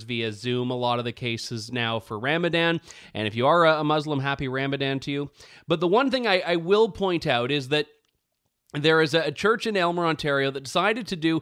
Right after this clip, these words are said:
something that I, I think I might have even mentioned as a joke. I can't remember if I said it on the show or if I said it to someone else. If I said it on the show, let me know, because I wanna, like, b-, claim credit for them doing this. But I <laughs> said, "I wonder if someone could just do,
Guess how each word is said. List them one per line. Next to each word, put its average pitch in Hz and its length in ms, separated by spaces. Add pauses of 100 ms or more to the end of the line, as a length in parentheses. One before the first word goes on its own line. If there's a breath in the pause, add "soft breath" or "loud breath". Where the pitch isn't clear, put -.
(180 loud breath)
something 214 300
that 202 120
I, 285 220
I 254 140
think 320 160
I 320 80
might 262 160
have 214 80
even 185 300
mentioned 156 480
as 123 180
a 139 80
joke. 123 480
I 120 80
can't 190 160
remember 214 260
if 170 40
I - 20
said 160 220
it 151 80
on 135 140
the 127 60
show 131 280
or 127 80
if 120 100
I 120 80
said 117 220
it 110 80
to 104 100
someone 110 300
else. 90 280 (280 soft breath)
If 131 100
I 147 80
said 196 160
it 233 100
on 220 120
the 202 80
show, 165 260
let 156 240
me 165 140
know, 110 320 (260 loud breath)
because 139 320
I 135 80
wanna, 143 220
like, 135 240 (460)
b-, 147 140 (120)
claim 160 320
credit 135 400
for 135 80
them 123 180
doing 123 300
this. 98 160
But 156 160
I 156 100
<laughs> 185 60
said, 254 260
"I 185 120
wonder 233 320
if 214 100
someone 180 260
could 170 140
just 160 180
do, 156 180